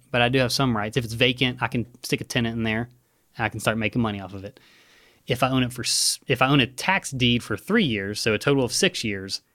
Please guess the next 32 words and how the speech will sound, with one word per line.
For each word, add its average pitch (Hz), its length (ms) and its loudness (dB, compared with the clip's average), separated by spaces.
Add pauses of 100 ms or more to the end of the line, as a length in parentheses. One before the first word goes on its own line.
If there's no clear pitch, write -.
(540)
and 120 120 -2
quiet 147 440 0
title, 139 480 0
which 123 180 0
means 117 460 0 (300)
I 131 60 0
basically 120 500 0
put 143 260 -4
the - 60 -20
title 127 260 4
in 120 60 2
my 117 120 4
name, 127 320 4 (240)
this 123 160 -2
now 127 140 4
becomes 117 220 0
my 107 140 0
house 98 340 -8 (500)
for 120 120 -6
paying 127 200 4
your 120 100 0
taxes 117 300 0
for - 100 -6
six 110 260 -4
years 101 180 -6
in 95 60 -8
a 95 60 -10
row. 98 100 -14 (920)
So 120 220 6
your 117 160 6
taxes 127 360 2
are, 113 160 -2